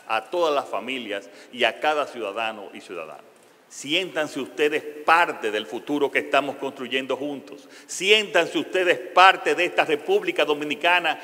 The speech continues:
que queremos proyectar de progreso, de crecimiento y de desarrollo que nos espera. Conviertan su trabajo y sus inversiones en nuestro país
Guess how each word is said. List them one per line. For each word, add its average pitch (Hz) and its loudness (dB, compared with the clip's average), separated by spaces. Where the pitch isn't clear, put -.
que 165 4
queremos 175 4
proyectar 165 4
de 165 2
progreso, 156 4
de 147 0
crecimiento 165 0
y 156 -2
de 143 0
desarrollo 151 4
que 160 -4
nos 147 -4
espera. 147 2
Conviertan 190 6
su 175 -2
trabajo 185 10
y 170 0
sus 180 -2
inversiones 175 2
en 160 -2
nuestro 147 -2
país 165 4